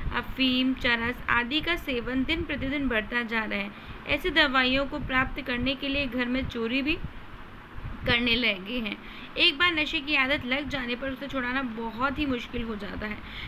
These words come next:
क्योंकि दवाई न लेने पर शरीर को बहुत ही कष्ट उठाना पड़ता है। वर्तमान में बदलते परिप्रेक्ष्य में न केवल किशोर बल्कि किशोरियां भी इन मादक द्रव्यों के चंगुल से फंस जाते हैं, क्योंकि वे अपनी बदलती हुई शारीरिक, सामाजिक, मानसिक, संवेगात्मक और यौन विकास संबंधी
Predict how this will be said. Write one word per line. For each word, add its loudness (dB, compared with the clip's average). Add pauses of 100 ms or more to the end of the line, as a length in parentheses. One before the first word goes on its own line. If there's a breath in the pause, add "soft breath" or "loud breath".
क्योंकि -2
दवाई 2
न 4
लेने 2
पर -2
शरीर 2
को -4
बहुत -2
ही -2
कष्ट -2
उठाना -2 (140)
पड़ता -4
है। -6 (340 loud breath)
वर्तमान 2
में 2
बदलते -2
परिप्रेक्ष्य -4
में 2
न 6
केवल -2
किशोर -4
बल्कि -4
किशोरियां -2
भी -2
इन 0
मादक -2
द्रव्यों -4
के -2
चंगुल -4
से -6
फंस -4
जाते -4
हैं, -8 (460 loud breath)
क्योंकि -4
वे -2
अपनी -2
बदलती 0
हुई 2
शारीरिक, -4
सामाजिक, -2
मानसिक, -2
संवेगात्मक -4
और -2
यौन -2
विकास -6
संबंधी -4